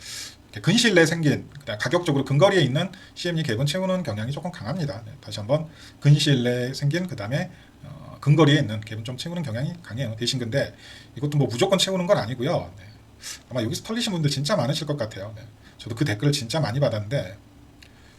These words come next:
여기 보면 이제 그 갭이 몇 개 있죠. 네. 그래서 아마 물량 다 팔고 여기 갭 기다리다가 지금 상승 구간 놓치신 분들이 상당히 조금 많은 걸로 알고 있어요. 네. 뭐 이 씨엠이 갭 채울 거라고 뭐 대놓고 얘기하던,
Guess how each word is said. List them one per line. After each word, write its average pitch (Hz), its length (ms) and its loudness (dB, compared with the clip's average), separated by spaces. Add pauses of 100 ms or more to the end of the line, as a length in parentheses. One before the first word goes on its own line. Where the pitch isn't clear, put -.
(140)
여기 139 100 -4
보면 170 220 2
이제 135 220 2 (100)
그 107 280 -8 (500)
갭이 170 220 0
몇 135 140 2
개 - 100 0
있죠. 113 440 0
네. 104 120 -14 (180)
그래서 - 220 -12
아마 104 200 -10 (1400)
물량 127 200 0
다 123 140 -2
팔고 143 520 -2
여기 127 140 -8
갭 147 160 0
기다리다가 135 600 2 (300)
지금 135 160 -4
상승 180 260 -2
구간 139 180 4
놓치신 131 320 0
분들이 120 240 -2
상당히 185 440 2
조금 143 240 -6
많은 110 200 0
걸로 131 220 6
알고 101 160 -6
있어요. 101 300 -8
네. 95 160 -14 (500)
뭐 107 80 -10
이 104 80 -8
씨엠이 165 300 0
갭 135 100 0
채울 185 220 -4
거라고 123 480 2
뭐 - 100 -14
대놓고 117 300 -6
얘기하던, 117 300 2